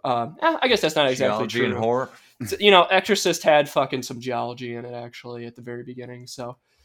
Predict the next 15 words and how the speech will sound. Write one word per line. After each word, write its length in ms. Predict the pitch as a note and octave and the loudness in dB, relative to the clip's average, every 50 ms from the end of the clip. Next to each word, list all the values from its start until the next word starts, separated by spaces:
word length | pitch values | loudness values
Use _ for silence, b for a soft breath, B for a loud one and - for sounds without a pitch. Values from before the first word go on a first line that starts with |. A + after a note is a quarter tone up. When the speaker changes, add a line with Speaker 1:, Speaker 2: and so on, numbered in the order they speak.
| _ _ _ _ _ | _ _ _ _ _
Speaker 1:
it's 140 | - - - | -10 0 4
not 80 | G3+ | 8
like 160 | F3 D#3+ D3+ | 8 8 6
it 100 | D3+ C#3+ | 4 2
never 240 | D3+ D3 D3 D3 C#3 | 2 2 4 4 4
happens, 460 | C#3 C3 C3 B2 C3 B2+ C3 C3 C3+ | 4 4 2 0 -2 -4 -8 -8 -10
but 320 | - - B2 B2 - - _ _ | -8 -6 -6 -6 -6 -8 _ _
this, 140 | E3+ E3+ - | -8 -6 -4
it 100 | - F3+ | 0 2
was 120 | F3+ F3 E3+ | 2 4 4
definitely 340 | F#3+ E3+ F#3 E3+ D#3 D3 | 4 4 4 4 2 0
pretty 220 | C#3+ - D3+ C#3+ C3 | 0 -2 -2 -2 -2
refreshing 460 | C3 B2+ - C3+ B2 A#2+ - - B2 | -4 -4 -6 -6 -6 -6 -8 -14 -18
for 240 | A#2 - B2+ B2 A#2+ | -18 -16 -14 -14 -14
me. 240 | A#2+ A#2+ A#2+ A#2+ | -12 -14 -14 -14